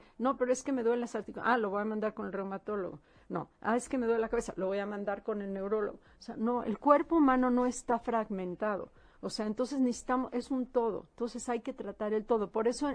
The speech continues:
el análisis del iris es muy importante. ¿Por qué? Porque vemos de dónde vienen los problemas, se les da la hidroterapia del colon, se les da según lo que necesite cada persona,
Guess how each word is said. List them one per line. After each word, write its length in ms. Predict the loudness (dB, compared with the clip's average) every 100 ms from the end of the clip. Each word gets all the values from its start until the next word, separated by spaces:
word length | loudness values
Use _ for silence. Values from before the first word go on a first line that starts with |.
| -2
el 200 | -2 0
análisis 480 | 0 0 -2 -2
del 160 | 0 0
iris 280 | -2 -4 -4
es 100 | -4
muy 220 | 0 0
importante. 580 | -2 -4 -4 -6 -4 -6
¿Por 220 | -6 -8
qué? 120 | -6
Porque 300 | -4 -4 -4
vemos 300 | -2 -2 -2
de 100 | -4
dónde 220 | -4 -2 -2
vienen 220 | -4 -6
los 120 | -8
problemas, 580 | -8 -6 -4 -6 -8 -12 -20 -20 -20
se 180 | -12 -8
les 160 | -6 0
da 220 | 4 4
la 80 | 4
hidroterapia 540 | 2 -2 -2 -4 -6
del 80 | -6
colon, 320 | -6 -6 -6
se 120 | -8
les 120 | -6
da 100 | -4
según 360 | -2 0 2 4
lo 120 | 2
que 100 | 2
necesite 520 | -8 -8 -10 -10 -8 -6
cada 180 | -6
persona, 560 | -8 -10 -8 -6 -4 -6